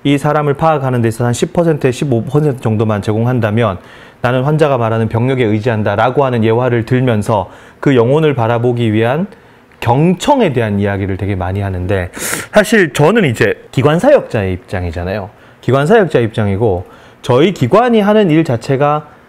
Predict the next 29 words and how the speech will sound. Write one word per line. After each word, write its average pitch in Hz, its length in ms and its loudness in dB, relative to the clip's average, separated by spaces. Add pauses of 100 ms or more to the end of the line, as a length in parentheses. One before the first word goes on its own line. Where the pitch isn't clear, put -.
사이비 214 340 2
종교 226 220 2
탈퇴자들을 233 640 0
주로 127 200 -2
많이 107 240 -2
만나는 135 480 2
일이다 104 260 0
보니까 95 540 -2 (240)
전 151 160 2
요 123 100 4
부분에 254 320 2
대한 131 140 0
공감이 117 360 0
좀 101 140 -4
많이 95 180 -4
컸던 - 260 -4
것 151 80 -2
같아요. - 340 -10 (320)
어, 95 180 -2 (400)
그러니까 127 160 -2
특별히 196 300 2
사이비 208 320 2
종교 190 720 2
자체보다 131 800 0
사이비 175 320 0
종교에 160 320 2
빠진 180 380 0
사람들에게 175 600 0
관심을 110 800 -2